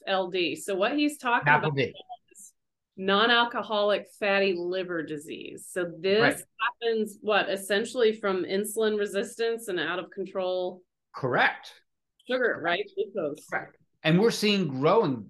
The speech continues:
Speaker 2: naf L D.
Speaker 1: And, and
Speaker 2: Um,
Speaker 1: kids now.
Speaker 2: with kids that now have it, right? So that's why I think they okayed the, um, the glutathione-like, the glucagon-like peptide one, uh, Ozempic and Wegovy for
Speaker 1: Right.
Speaker 2: kids now, right? So
Speaker 1: Yeah.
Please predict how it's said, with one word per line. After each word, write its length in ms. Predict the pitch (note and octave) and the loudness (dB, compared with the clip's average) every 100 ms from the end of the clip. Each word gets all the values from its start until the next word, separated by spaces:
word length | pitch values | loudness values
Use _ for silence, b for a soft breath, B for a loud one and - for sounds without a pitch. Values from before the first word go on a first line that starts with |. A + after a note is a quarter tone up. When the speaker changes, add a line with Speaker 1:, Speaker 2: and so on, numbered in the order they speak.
| A2 | -10
Speaker 2:
naf 300 | B2 A2 A2 | -6 -6 -6
L 100 | A2 | -6
D. 120 | G#2+ | -4
Speaker 1:
And, 180 | G#3+ C#3 | -6 -8
and 120 | A#3+ - | -14 -12
Speaker 2:
Um, 80 | - | -4
Speaker 1:
kids 500 | C#4+ D#4+ - - - _ | 0 2 0 -6 -20 _
now. 320 | F#3+ F3+ D3+ D#3+ | -6 -4 -2 -2
Speaker 2:
with 160 | D3+ - - - | -4 -8 -20 -6
kids 300 | A3+ C#4 G3 | -2 -2 -2
that 160 | D#3 | -2
now 140 | B2 A2+ | -2 -4
have 180 | A#2 A2 | -4 -2
it, 40 | |
right? 180 | C3 D#3+ | 0 0
So 120 | F3 | 0
that's 280 | F3 G3+ G3 | 4 2 6
why 280 | F#3 E3+ - B B B | 4 4 -2 B B B
I 100 | C#3+ | -4
think 220 | F#3+ G#3+ | -2 0
they 120 | F#3+ | 2
okayed 800 | - F3 D3 E3+ E3+ E3+ E3 D3+ | 4 2 2 0 0 0 -2 -2
the, 400 | C#3+ C#3+ C#3+ C#3 | 0 4 4 2
um, 440 | B2+ A#2+ A#2 A#2+ A#2+ - _ _ _ _ _ | 0 -2 -2 -8 -12 -20 _ _ _ _ _
the 160 | C3+ C3 | -2 -2
glutathione-like, 800 | A2 D#3 D3+ D#3+ D3 C#3+ C#3+ B2+ | 0 -2 2 2 4 0 -2 -6
the 200 | C3 B2+ | -6 -2
glucagon-like 680 | F3 E3+ E3 D3+ D3 C#3+ C#3+ | -2 0 0 2 2 0 -2
peptide 480 | D3+ D3 D3 C#3+ B2+ | -6 -2 0 0 -2
one, 520 | B2+ C#3+ F3+ G3 - | -2 0 -2 -4 -6
uh, 280 | B2 B2 A#2+ | -4 -4 -4
Ozempic 540 | A#2+ A#2 D3+ D#3 D#3 | -2 2 2 2 0
and 100 | C3+ | 0
Wegovy 580 | B2+ A#2 C3+ C3+ C#3+ C#3 B B B F3+ | -4 -2 0 2 0 -2 B B B -6
for 160 | F3+ D#3 | 2 2
Speaker 1:
Right. 100 | A2+ - _ | 2 -6 _
Speaker 2:
kids 300 | B3+ C4+ D#3 | -2 0 0
now, 300 | C3 G#2 F#2+ | -2 -4 -6
right? 240 | G2+ B2+ D3 | -6 -4 -2
So 260 | D3+ C#3 - B B _ | 0 -2 -4 B B _
Speaker 1:
Yeah. 140 | F#3 | -10